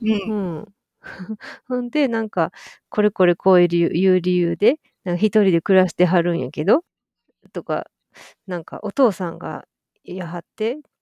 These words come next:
Speaker 2: 厳しいらしくって、こういうことに困ってはるから、そういう時はこういう風に言ったらどう？」とか、ちょっ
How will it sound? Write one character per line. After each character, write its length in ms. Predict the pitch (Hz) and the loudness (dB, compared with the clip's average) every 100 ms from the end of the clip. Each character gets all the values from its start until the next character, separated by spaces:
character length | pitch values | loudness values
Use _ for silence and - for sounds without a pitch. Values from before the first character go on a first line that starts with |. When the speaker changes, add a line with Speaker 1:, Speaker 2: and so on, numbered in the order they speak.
| _ | _
Speaker 2:
厳 260 | - 214 220 | -14 -8 -8
し 240 | - 175 170 | -8 -10 -6
い 40 | |
ら 120 | 175 | -6
し 120 | 170 - | -6 -12
く 120 | 185 | -14
っ 20 | |
て、 160 | - - | -8 -10
こ 180 | - 220 | -6 -6
う 40 | |
い 40 | 220 | -4
う 40 | |
こ 140 | 226 | -6
と 120 | - 170 | -6 -8
に 100 | 170 | -8
困 220 | 190 180 | -6 -6
っ 40 | - | -6
て 120 | 185 | -6
は 120 | 185 | -6
る 80 | 165 | -8
か 120 | 165 | -6
ら、 200 | 208 208 | -4 -4
そ 140 | - 226 | -4 -4
う 20 | |
い 40 | |
う 40 | 214 | -4
時 240 | 220 - | -6 -6
は 60 | 170 | -6
こ 160 | - 214 | -2 0
う 60 | |
い 40 | 208 | 0
う 20 | |
風 180 | 233 190 | 0 -2
に 100 | 185 | -2
言 80 | |
っ 40 | 190 | -2
た 140 | 180 | -2
ら 100 | 165 | 0
ど 260 | 170 180 185 | -2 -2 -2
う？」 80 | 202 | -4
と 200 | - 170 | -8 -6
か、 220 | 165 220 - - - - _ | -2 -4 -6 -20 -20 -20 _
ち 80 | |
ょ 20 | |
っ 20 | 185 | -20